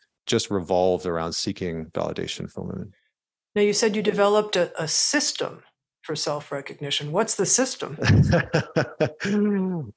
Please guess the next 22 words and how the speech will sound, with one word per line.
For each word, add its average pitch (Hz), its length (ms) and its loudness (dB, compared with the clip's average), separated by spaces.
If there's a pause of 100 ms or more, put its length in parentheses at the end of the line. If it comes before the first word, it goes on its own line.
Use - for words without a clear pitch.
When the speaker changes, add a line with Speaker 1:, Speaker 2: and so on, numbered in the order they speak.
Speaker 1:
Well, 131 520 4 (480)
so 117 560 4
when 113 140 0
I 113 80 4
say 156 220 4
system, 123 340 2
I 107 80 2
mean 107 220 2
I 101 180 0
developed 101 480 2
a 95 60 -4
kind 101 200 -2
of 90 100 -2
internal 92 400 -2
framework 82 760 -4
of 85 340 -4 (120)
recognizing 87 640 -4
myself. 87 520 -6
The 101 100 -4
system 131 440 2
would 101 160 2
be, 101 400 0